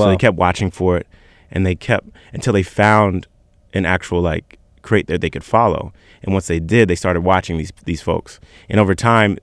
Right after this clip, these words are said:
Speaker 2: they, they found a whole ring of people. And it was like, there was, like, twenty-two people living here in the U S, all from China, that were a part of this whole ring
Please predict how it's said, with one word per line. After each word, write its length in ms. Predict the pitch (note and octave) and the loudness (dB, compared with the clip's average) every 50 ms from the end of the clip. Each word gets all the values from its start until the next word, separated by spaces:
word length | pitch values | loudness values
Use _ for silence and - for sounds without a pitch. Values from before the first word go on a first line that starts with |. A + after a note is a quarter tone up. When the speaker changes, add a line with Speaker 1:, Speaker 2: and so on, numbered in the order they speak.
| _ _ | _ _
Speaker 2:
they, 320 | - D#2+ F#2 F#2 F2+ F#2 D#2 | -8 -4 0 0 0 0 0
they 120 | D#2+ F#2 | -2 -4
found 260 | F2+ - G#2 G2+ F#2+ | -2 0 0 0 0
a 60 | F#2 E2+ | 0 0
whole 200 | A2 G#2 F#2 F2+ | 0 0 0 2
ring 220 | F#2 G2 G2 G2 | 2 0 0 0
of 100 | F2 - | -2 -4
people. 260 | - - D3+ - G2+ E2+ | -4 -6 -4 -2 0 0
And 40 | E2+ | 0
it 20 | |
was 80 | E2+ E2+ | 0 0
like, 180 | F2 E2+ - - - _ - - - - - _ _ - | -2 -2 -2 -8 -20 _ -20 -20 -20 -20 -20 _ _ -2
there 100 | G2 G2 | 0 0
was, 100 | G2 F#2+ | 2 2
like, 120 | F#2 - - _ _ _ _ | 0 -2 -2 _ _ _ _
twenty-two 500 | - - - B2 B2 A#2+ A2+ - - A2+ F#2 | -8 -2 0 2 2 0 -2 -2 -4 -6 -6
people 380 | - - A#2 - F#2+ F2 E2+ - | -4 -6 -6 -4 -2 -2 -2 0
living 220 | F2 F#2+ F2+ F#2+ F#2+ | 0 0 0 0 -2
here 60 | F#2 | -2
in 60 | F2 | 0
the 60 | F2 F#2 | 0 0
U 80 | F#2 | -2
S, 100 | E2+ - - | -2 -2 -2
all 140 | - F#2 | -2 -2
from 140 | G#2 D3 A#2+ | -2 -2 -2
China, 340 | - F2+ E2 D#2+ E2 G2+ G#2+ - _ _ _ _ _ _ _ _ _ _ _ _ | -2 -2 -2 -2 -4 -6 -8 -10 _ _ _ _ _ _ _ _ _ _ _ _
that 200 | - - F2 - | -2 -2 0 0
were 120 | D2+ F2 F2 | 2 0 0
a 60 | D#2+ | 2
part 260 | - - - F#2+ F2+ | 2 2 4 4 2
of 60 | F2 | 2
this 140 | D#2+ D#2 - | 0 -4 -2
whole 260 | - F#2 F2 E2 D#2 | -2 0 0 0 0
ring 320 | D#2 G2 A#2 G2 - F#2+ | 0 0 0 -2 -4 -6